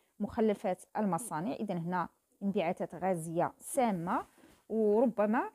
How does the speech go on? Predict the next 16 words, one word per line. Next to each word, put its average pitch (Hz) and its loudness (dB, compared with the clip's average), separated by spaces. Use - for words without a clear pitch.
كيتحدثوا 269 -4
على 226 2
هاد 262 2
الانبعاثات 208 -2
والتأثير - -6
ديالها 214 0
على 240 2
البحار. 196 -4
إذا 254 4
غادي 226 4
ندوزو 208 4
ن-، 170 -2
نجاوبوا 196 -4
على 180 -2
الأسئلة 190 -4
المرافقة، 185 -4